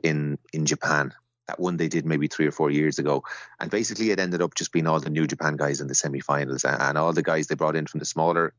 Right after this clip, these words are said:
promotions got jobbed out, basically, and they were there to put the New Japan guys over. And here, like, like, even, even the matches Liger puts himself in, like, he wrestles the two F M W guys and the guy from Michinoku Pro. So he wrestles Hayabusa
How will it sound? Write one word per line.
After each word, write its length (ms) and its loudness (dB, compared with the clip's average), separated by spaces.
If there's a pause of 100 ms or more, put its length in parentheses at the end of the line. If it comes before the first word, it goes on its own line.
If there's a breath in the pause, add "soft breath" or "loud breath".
(120)
promotions 440 -4
got 160 -2
jobbed 280 0
out, 240 2
basically, 440 0
and 100 0
they 60 4
were 120 2
there 180 4
to 100 -8
put 140 0
the 60 -2
New 200 2
Japan 340 0
guys 240 2
over. 300 0 (480 loud breath)
And 140 -6
here, 480 0
like, 180 0
like, 220 0
even, 300 0
even 240 4
the 80 4
matches 360 0
Liger 300 0
puts 220 -2
himself 460 0
in, 200 0 (680)
like, 200 -2
he 240 0
wrestles 400 -2
the 100 -2
two 220 2
F 140 -4
M 100 2
W 320 0
guys 360 0 (340 loud breath)
and 100 -2
the 80 2
guy 160 2
from 160 -2
Michinoku 520 0
Pro. 360 0
So 160 2
he 100 0
wrestles 320 0
Hayabusa 640 0